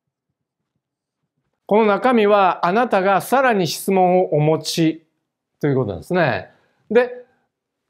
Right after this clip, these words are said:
「どうかカスタマーサービスに連絡してください」というこのつながりを考えれば、質問があればですよね。ですので、何かここにあってほしい言葉といえば、皆さんどうですか？ifという言葉を入れたくないですかね。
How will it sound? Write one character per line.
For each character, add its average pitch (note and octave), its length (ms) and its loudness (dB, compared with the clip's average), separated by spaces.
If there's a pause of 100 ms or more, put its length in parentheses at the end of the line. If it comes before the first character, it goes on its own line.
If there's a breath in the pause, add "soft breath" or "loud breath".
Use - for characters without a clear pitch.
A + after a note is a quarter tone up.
「ど G3 260 2
う - 60 -12
か A3 340 0
カ F#3+ 140 -2
ス F#3 80 -12
タ G3 100 -2
マ F#3 120 0
ー F3 40 -4
サ F3+ 160 -2
ー E3 40 -2
ビ D3 80 -4
ス F3+ 120 -6
に F3+ 140 -2
連 C3+ 140 -2
絡 C3+ 140 -2
し - 80 -14
て C#3+ 80 -2
く C#3 60 -4
だ B2 120 -2
さ G3 160 0
い」 F#3+ 80 -4
と - 60 -2
い - 20 -2
う - 40 -6
こ - 100 -4
の G#3 100 0
つ G#3 140 -8
な A#3 80 2
が A3+ 80 0
り A3 80 0
を G#3+ 60 0
考 G#3 160 -4 (120)
え G3 80 0
れ C3 80 0
ば、 C#3 340 0 (180 soft breath)
質 A3+ 280 -4
問 A#3+ 180 2
が A#3+ 240 0
あ D#3 80 0
れ A#3+ 200 0
ば G3 340 -2 (140)
で C3+ 120 -2
す - 120 -8
よ F#2 60 -10
ね。 A2 380 -4 (320 soft breath)
で A3 120 2
す A#3+ 120 -4
の G#3 100 2
で、 F#3 180 2
何 A3+ 260 -2
か G#3+ 140 -2
こ F3 140 0
こ G#3+ 140 0
に G3+ 100 2
あ E3 200 0
っ E3 100 -6
て F#3+ 100 -2
ほ F#3 160 0
し F#3 180 -2
い C#3+ 40 -4
言 D3+ 280 -2
葉 C3 120 -2
と A#2+ 120 -4
い A#2+ 60 -2
え A2 120 0
ば、 C#3 260 -2
皆 B2+ 220 -2
さ A#2 140 -6
ん A2 60 -8
ど C#3+ 120 0
う B2+ 40 0
で A2 80 -2
す - 100 -20
か？ F#2+ 280 -6
if A#3 380 0
と C#3+ 160 0
い B2+ 100 0
う B2 100 -4
言 B2+ 120 -4 (120)
葉 A2+ 80 -4
を G#2 100 -4
入 C3+ 100 -6
れ A#2+ 80 -2
た A2+ 100 -4
く G#2 60 -10
な F2 160 -16
い - 40 -20
で - 60 -20
す - 140 -20
か D3+ 60 -8
ね。 D3+ 340 -4